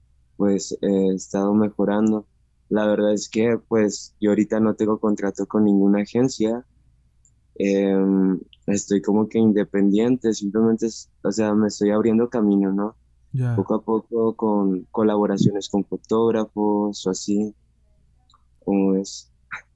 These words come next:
Speaker 2: Saco. Sí, está con madre. Digo, al final de cuentas, digo, muchas veces ven el, el no estar con una agencia como algo, o sea, bueno, a-,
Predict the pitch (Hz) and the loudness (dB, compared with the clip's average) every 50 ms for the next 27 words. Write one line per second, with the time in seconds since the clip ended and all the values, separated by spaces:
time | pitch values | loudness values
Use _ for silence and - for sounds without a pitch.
0 | _ _ _ _ _ _ - - - 123 120 - - 127 120 - - - - _ | _ _ _ _ _ _ -14 -8 -6 -6 -6 -6 -6 -8 -8 -8 -10 -14 -20 _
1 | - - 160 151 175 - 196 190 190 196 202 196 196 185 175 160 151 151 156 170 | -8 -6 -6 -6 -6 -6 -6 -6 -6 -6 -4 -4 -4 -4 -4 -4 -6 -6 -6 -6
2 | 180 - 202 208 214 202 - - _ _ 170 160 160 165 156 151 143 143 147 147 | -6 -6 -8 -8 -8 -10 -12 -14 _ _ -10 -6 -6 -4 -4 -4 -2 -2 0 0
3 | 143 - 180 180 185 185 180 175 - - _ _ - 151 151 160 170 170 170 160 | 0 -2 -4 -4 -4 -4 -4 -6 -10 -14 _ _ -6 -4 -4 -2 -2 -2 -2 -4
4 | 139 - 139 131 127 131 131 127 - - - - - - 135 151 147 - - 131 | -4 -2 -2 -2 -2 -2 -2 -4 -6 -10 -12 -8 -4 -2 -2 -2 -2 -2 -4 -4
5 | 131 127 156 151 - 147 131 127 120 117 120 123 123 143 147 139 135 123 117 117 | -4 -4 -6 -6 -4 -4 -2 -2 0 0 -2 -2 -2 -2 -2 -2 -2 -2 -2 -4
6 | - 143 127 156 151 156 151 139 135 - 147 135 - | -4 -4 -2 -2 0 0 -2 -2 -4 -6 -6 -8 -8